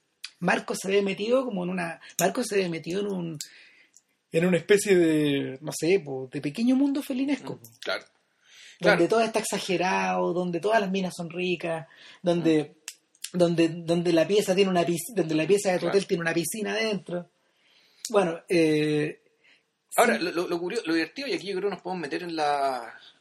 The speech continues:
Speaker 2: más que la personalidad, en la caracterización que se hace de Marco. En el fondo, ¿cómo asume Marco toda esta vida que tiene, todas estas ventajas que tiene el, el mundo en el que vive?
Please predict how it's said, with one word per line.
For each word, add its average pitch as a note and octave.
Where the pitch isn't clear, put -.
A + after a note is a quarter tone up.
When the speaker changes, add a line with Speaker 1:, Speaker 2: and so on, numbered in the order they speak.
Speaker 2:
más C4
que F4
la A#3
personalidad, C#3
en D3
la C#3+
caracterización D3
que D#4+
se -
hace F3
de C3+
Marco. -
En -
el -
fondo, G3+
¿cómo B3+
asume B3+
Marco A#3+
toda F#3
esta D#3
vida G3+
que F3+
tiene, E3+
todas E3
estas D#3+
ventajas E3
que E3+
tiene E3+
el, C#3+
el C#3
mundo A3+
en C#3
el C3
que -
vive? -